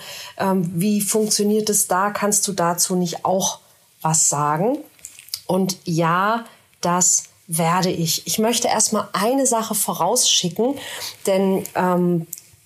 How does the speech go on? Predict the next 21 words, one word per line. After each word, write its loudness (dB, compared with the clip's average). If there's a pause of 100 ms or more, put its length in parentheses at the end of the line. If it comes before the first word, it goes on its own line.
der 2
Podcast -2
von 0
letzte 0
Woche 0 (400)
mit -2
dem 0
Thema 0
Lass 2
uns 0
Freunde 0
sein, 2 (500)
der 2 (100)
hat 0 (200)
wirklich, 0
ähm, 2 (240)
einige 0
Menschen, 2
glaube -2
ich, -4
ein -6